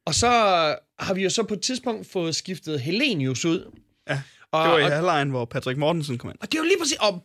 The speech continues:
Speaker 1: Patrick Mortensen har vi jo fået at vide, han er ikke... Han er nok ikke i form til at spille en hel halvleg. Jeg har det også sådan, det er fucking dumt at sætte ham ind nu. Hvis han ikke er i form til at spille en halvleg, så skal vi ikke have ham ind og spille en halvleg.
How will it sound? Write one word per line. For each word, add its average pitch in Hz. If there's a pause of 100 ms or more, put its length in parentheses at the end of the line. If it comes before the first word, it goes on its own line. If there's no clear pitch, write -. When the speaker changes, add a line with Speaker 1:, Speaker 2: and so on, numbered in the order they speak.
Speaker 1:
Patrick 220
Mortensen 247
har 185
vi 190
jo 190
fået 175
at 175
vide, 208 (300)
han 226
er 214
ikke... 196 (440)
Han 202
er 202
nok 202
ikke 165
i 147
form 131
til -
at 160
spille 170
en 170
hel 175
halvleg. 131
Jeg 110
har 143
det 131
også 127
sådan, 123
det 131
er 127
fucking 107 (120)
dumt 131
at -
sætte 107
ham 110
ind 101
nu. 117 (380)
Hvis 180
han 233
ikke 233
er 190
i 180
form 214
til 180
at 175
spille 208
en 208
halvleg, 190 (300)
så 247
skal 254
vi 269
ikke 247
have 240
ham 247 (100)
ind 359
og 214
spille 165
en 151
halvleg. 147